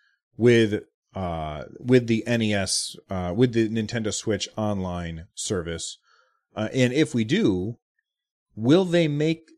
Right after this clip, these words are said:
Joy-Con style Nint-, uh, uh, Super Nintendo controllers? And I don't, I don't know, because, like, the, the Super Nintendo controller, sorry, I looked away from the microphone. The Super Nintendo controller is, well,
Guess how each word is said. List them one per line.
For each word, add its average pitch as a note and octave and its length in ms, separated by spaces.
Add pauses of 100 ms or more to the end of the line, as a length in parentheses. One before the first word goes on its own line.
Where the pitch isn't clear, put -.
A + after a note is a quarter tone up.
Joy-Con B2 800
style G#2+ 880 (240)
Nint-, G#2 300 (100)
uh, G2+ 380 (340)
uh, F#2+ 140
Super F3+ 320
Nintendo F2+ 420
controllers? D2 640 (420)
And A2 140
I G3 160
don't, C4 240 (260)
I G3+ 60
don't E3 220
know, B2+ 340
because, A2+ 480 (420)
like, C3+ 260
the, A#2+ 420
the A2+ 100
Super B3+ 320
Nintendo G#2+ 480
controller, F#2 640 (360)
sorry, G#2 340
I F2+ 40
looked A2 200
away F#2+ 200
from F2+ 120
the E2 60
microphone. E2 480
The F2+ 80
Super A3+ 260
Nintendo G#2+ 400
controller F2+ 540 (400)
is, B2+ 380
well, A#3+ 400